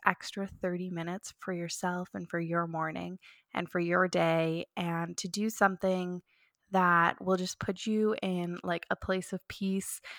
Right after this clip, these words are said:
and help support and, um, protect your energy. I think it's a really beautiful thing, and I'm excited to try it as well. I've only done it for the past two days, but I'm excited to do it this week as well and report back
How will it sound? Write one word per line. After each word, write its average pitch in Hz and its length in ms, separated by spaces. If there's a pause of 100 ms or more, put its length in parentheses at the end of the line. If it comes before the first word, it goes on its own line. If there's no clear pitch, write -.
(140)
and 185 520
help - 340 (140)
support - 800 (140)
and, 170 880 (500)
um, 175 380 (220)
protect - 500
your 190 160
energy. - 520
I 190 160
think 214 220
it's 208 140
a 190 60
really 175 240
beautiful 170 380
thing, - 380
and 180 220 (300)
I'm 208 140
excited 196 340
to - 120
try 180 240
it 175 100
as 180 140
well. 165 200
I've 196 140
only 208 200
done 190 200
it 196 140
for 190 100
the - 60
past 185 280
two 190 120
days, 185 280
but 190 100
I'm 180 120
excited 190 360
to - 120
do 208 120
it 196 80
this - 180
week 190 160
as 180 120
well 170 300 (420)
and 180 280
report - 380
back 170 260